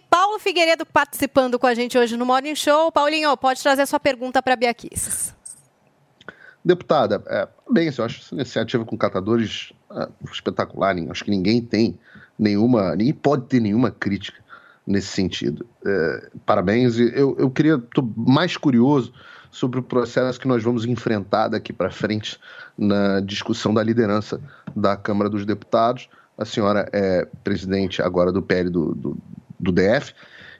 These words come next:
Speaker 2: e, e, e tem um, uma trajetória, né, muito grande, além de ser a deputada mais votada do D F, tem uma trajetória também muito relevante na Câmara, né?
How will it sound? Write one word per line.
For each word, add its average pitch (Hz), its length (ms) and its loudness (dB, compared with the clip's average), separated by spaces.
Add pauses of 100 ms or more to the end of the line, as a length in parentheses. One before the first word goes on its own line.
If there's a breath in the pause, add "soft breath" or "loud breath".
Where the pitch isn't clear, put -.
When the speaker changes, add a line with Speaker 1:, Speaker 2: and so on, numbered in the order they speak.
Speaker 2:
e, 104 840 4 (400)
e, 117 80 2
e 117 240 0
tem 151 180 2
um, 196 580 0
uma 110 160 2
trajetória, 127 800 0
né, 120 80 0
muito 110 180 -2
grande, 101 180 -2
além 127 120 2
de 131 60 -6
ser - 80 -4
a 113 80 2
deputada 98 440 -2
mais 110 240 0
votada 95 440 -4
do 90 100 -6
D 82 100 -4
F, 123 240 0 (320 loud breath)
tem 175 120 4
uma 208 160 0
trajetória 151 680 2
também 107 440 -2 (260 soft breath)
muito 131 840 2
relevante 151 640 2
na 104 80 -2
Câmara, 85 400 -4
né? 123 180 2